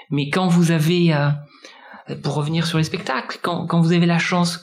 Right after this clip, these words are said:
comme nous, de porter des spectacles qui sont magnifiques, et je le dis d'autant plus que, euh, on en est fiers, et que moi je demande une chose à mes équipes, c'est qu'on soit fiers de nos spectacles. Vraiment, c'est ça. Ça, ça, ça participe à l'exigence. Euh, les spectacles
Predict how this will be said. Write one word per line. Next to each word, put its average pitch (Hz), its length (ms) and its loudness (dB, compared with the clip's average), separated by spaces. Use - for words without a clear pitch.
comme 156 220 2
nous, 208 320 0
de 143 120 -8
porter 180 380 -4
des 165 120 0
spectacles 196 460 -6
qui 170 80 -6
sont 151 140 -6
magnifiques, 170 640 -4
et 131 80 -4
je 127 80 -2
le 135 60 0
dis 135 120 0
d'autant 147 180 0
plus 233 260 -4
que, 175 400 -2
euh, 127 320 0
on 135 320 -4
en 131 140 0
est 127 60 0
fiers, 220 380 -4
et 165 100 -8
que - 100 -6
moi 160 160 0
je 151 60 2
demande 147 200 4
une 165 120 4
chose 165 560 -2
à - 80 -2
mes 127 240 0
équipes, 262 260 -6
c'est 202 80 -8
qu'on 143 120 -6
soit - 140 -10
fiers 190 240 -6
de 160 80 0
nos 143 120 -8
spectacles. - 460 -10
Vraiment, 143 180 0
c'est 147 120 -4
ça. - 260 -10
Ça, - 480 -10
ça, - 260 -8
ça - 120 -10
participe 127 420 -6
à 156 40 -2
l'exigence. 147 540 -2
Euh, 131 160 -2
les 202 160 -2
spectacles 220 460 -6